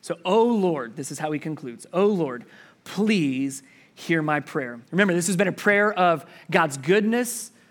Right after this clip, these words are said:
a prayer of confession, prayer of recognizing God's faithfulness and God's power and God's glory, recognizing that we are his servants. So he says, "Please hear my prayer. Listen to the prayers of those who delight in honoring you." Look what he asks.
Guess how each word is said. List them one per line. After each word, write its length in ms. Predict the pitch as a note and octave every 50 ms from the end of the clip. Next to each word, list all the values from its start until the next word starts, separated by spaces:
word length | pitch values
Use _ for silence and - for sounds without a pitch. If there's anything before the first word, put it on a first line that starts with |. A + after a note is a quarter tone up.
| _ _ -
a 60 | -
prayer 240 | - - - G#3+ G#3
of 120 | F#3+ - -
confession, 880 | - D#3+ C#3+ - - G#3+ G#3+ B3+ - - - B3+ A#3+ A#3 A#3 A#3+ A3+ - - - - - - -
prayer 240 | - G3+ G#3+ G#3 G3
of 100 | D#3+ D#3+
recognizing 480 | G3 G#3+ G#3+ B3 G#3+ G#3 G#3+ F#3+ G#3+
God's 240 | G3+ F3+ D#3 C3+ -
faithfulness 720 | - - - A#3 C4 D4 C4+ C#4+ C4+ C4 B3+ B3+ B3 B3 -
and 100 | F3 D#3+
God's 260 | D#3 D3 D3+ C#3+ -
power 580 | - - - A#3 A#3+ C4 C4 C4+ C4+ C4 C4
and 180 | A#3+ F#3+ F3+ E3+
God's 300 | E3+ E3 D#3 D3+ C3+ D3+
glory, 600 | D3+ D3 E3 F3 A3 A#3+ B3 B3+ B3+ C4 C4+ B3+ - - - -
recognizing 540 | - G#3 G#3 G#3 G#3 G3+ G3 G3 F3+ G3+ G3
that 220 | F3+ E3+ D#3+ D#3+ E3+
we 300 | E3 F#3 A3+ A#3 B3+ B3+
are 180 | G3 F#3+ G3
his 180 | F3 E3+ D#3 -
servants. 480 | - - - B3 B3 C4 C4 C4+ B3
So 80 | B3+ A3+
he 40 | G3+
says, 160 | G3 G#3 E3+
"Please 480 | - - A#3 B3 C4+ C#4+ D#4 D#4+ D4 A#3
hear 180 | C4 D4 C#4+ C4+
my 160 | C4 B3+ A#3+
prayer. 480 | - - B3 A#3+ A#3+ A3+ E3 C3 - - - - - - - - -
Listen 480 | F3+ F#3+ G#3+ C4+ D#4 D#4 - D4+ D4 A#3+
to 60 | A#3+
the 100 | A3 G3+
prayers 360 | - - B3+ B3+ B3+ B3 G3+
of 100 | A3 F#3
those 500 | F3 A#3 A#3+ A#3 G#3+ F3 D3+ - - - - _ _ _ _ _ _ _
who 120 | - G3+ G3
delight 360 | E3 F3+ F#3 G3 G#3+ A3+ A#3
in 100 | A#3+ A3+
honoring 440 | F#3+ F#3+ G3 G3 G3 F#3+ F3+ F3 E3
you." 260 | D3+ C#3 B2 A#2 A2+ B2 C3+ _ _ -
Look 160 | C#3+ D#3 D3+
what 80 | F3+ E3+
he 100 | D#3+ D3+
asks. 380 | C3+ A2+ - - - - -